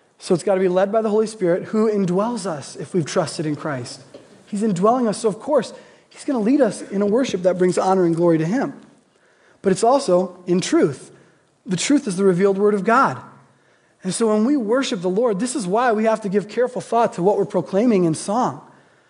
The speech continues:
Because if we're singing words that are inconsistent with the word of God, then we're not giving accurate worship to our Lord. We're not giving him worship that's gonna be acceptable to him. We're not singing his praises if it's, if it's false things that we're proclaiming with our mouths.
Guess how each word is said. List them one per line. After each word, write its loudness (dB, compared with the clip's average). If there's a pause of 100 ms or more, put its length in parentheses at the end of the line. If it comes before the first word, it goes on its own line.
(160)
Because 0
if 2
we're 2
singing 2
words 2
that 0 (240)
are 0
inconsistent 0
with -4
the -6
word 0
of -2
God, -4 (680)
then -2
we're 4
not 2
giving 2 (600)
accurate 2
worship 0
to -2
our 6
Lord. 4
We're 0
not -2
giving 0
him 0
worship -2
that's -8
gonna -2
be 4
acceptable -2
to -2
him. -6 (800)
We're -4
not 2
singing 2
his 2
praises 2
if -2
it's, -6
if -6
it's -6
false -6
things -4
that 0
we're -2
proclaiming -2
with 0
our -2
mouths. -4